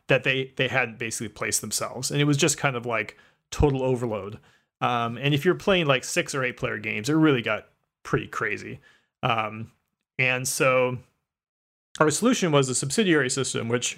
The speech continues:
you know, first of all, because the A I takes over and just runs the company for you and will send you, excuse me, bas-, basically what it does is it sends you one percent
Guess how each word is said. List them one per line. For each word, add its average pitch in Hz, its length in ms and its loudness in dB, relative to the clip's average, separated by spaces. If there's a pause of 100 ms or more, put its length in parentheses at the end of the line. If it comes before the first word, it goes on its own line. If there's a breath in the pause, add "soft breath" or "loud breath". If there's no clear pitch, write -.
you 131 80 0
know, 123 60 2
first - 260 4
of 156 60 -2
all, 143 120 4
because 156 380 2
the 135 220 0
A 139 80 2
I 147 80 0
takes 135 280 -6
over 120 360 2 (400 loud breath)
and 143 120 4
just 135 340 2 (100)
runs 156 280 4
the 147 80 -2
company 156 300 0
for 170 300 4
you 127 260 2
and 135 220 0
will 131 80 2
send 160 340 2
you, 131 320 2 (640)
excuse 131 200 -6
me, 113 80 -4
bas-, 151 340 0
basically 190 300 2
what 143 100 2
it 131 80 0
does 151 240 2
is 123 240 -6 (920)
it 170 80 4
sends 185 280 4
you 147 100 0
one 151 240 2
percent 143 480 0